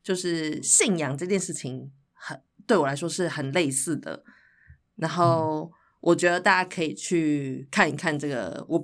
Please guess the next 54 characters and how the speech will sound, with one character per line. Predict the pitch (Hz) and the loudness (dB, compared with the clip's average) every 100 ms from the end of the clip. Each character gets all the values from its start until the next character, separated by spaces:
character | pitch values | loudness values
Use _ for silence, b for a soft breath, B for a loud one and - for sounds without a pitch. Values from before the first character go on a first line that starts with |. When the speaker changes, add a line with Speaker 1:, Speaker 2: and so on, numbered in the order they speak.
| - | 4
Speaker 1:
我 | 190 | 4
就 | - | 4
不 | 196 | 2
要 | 202 | 2
讲 | 202 151 | 2 -2
太 | 180 | -2
多， | 175 180 | -2 0
因 | |
为 | 196 | 0
这 | 196 | -2
是 | 180 | -2
很 | 190 - | -2 -2
新 | - 151 | -4 -4
的 | 139 | -4
片， | 131 156 143 | -4 -6 -4
所 | 175 | -2
以 | 156 | -2
就 | 135 156 | -2 -4
是 | 151 | -6
大 | 147 165 160 | 0 0 0
家 | 160 | -2
有 | 160 | -4
机 | 254 165 | -4 -4
会 | 165 | -2
的 | 147 | -2
话 | 147 | -2
就 | 151 147 | -6 -8
去， | 143 156 135 131 B B B B | -6 -4 -4 -6 B B B B
呃， | 143 135 | -2 -2
现 | 147 254 | 0 2
在 | 220 | 2
是 | 226 226 | 0 0
在 | 220 | 0
电 | 226 | 0
影 | 147 | 0
院 | 190 180 | 0 0
看 | 190 | -2
得 | 165 | -2
到 | 165 | -2
吗？ | 131 127 | -4 -6
台 | 135 180 | -4 -2
湾 | 180 | -2
有 | 131 | -2
上 | 190 147 | -2 -2
吗？ | 123 135 _ _ _ | -4 -8 _ _ _
还 | - | -4
是 | 147 175 160 143 - | -2 2 0 0 2
要 | 123 | 2
去 | 120 165 | 2 -2
哪 | 135 | -2
里 | |
看？ | 120 | 0
Speaker 2:
有， | |
有。 | 110 | 0